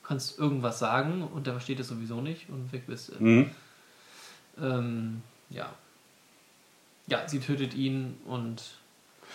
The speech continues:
Speaker 2: Wird dann, äh, durch die Strahlung aber schwer verletzt, landet wieder auf
Speaker 1: Ja.
Speaker 2: dem Schiff. Ihre D N A wird wieder geheilt. Voodoo, Voodoo. Ja, als, äh, genau, und sagt dann halt, ja, wir müssen,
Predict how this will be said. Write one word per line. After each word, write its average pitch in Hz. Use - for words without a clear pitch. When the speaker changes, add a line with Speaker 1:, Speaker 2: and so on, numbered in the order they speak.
Speaker 2:
Wird 143
dann, 127
äh, 104
durch 113
die -
Strahlung 143
aber 107
schwer 104
verletzt, -
landet 107
wieder 104
auf -
Speaker 1:
Ja. -
Speaker 2:
dem 101
Schiff. -
Ihre 107
D 110
N 107
A 120
wird 113
wieder 101
geheilt. 123
Voodoo, 104
Voodoo. 165
Ja, 131
als, -
äh, 120
genau, 123
und 110
sagt 117
dann 123
halt, 113
ja, 156
wir 123
müssen, 127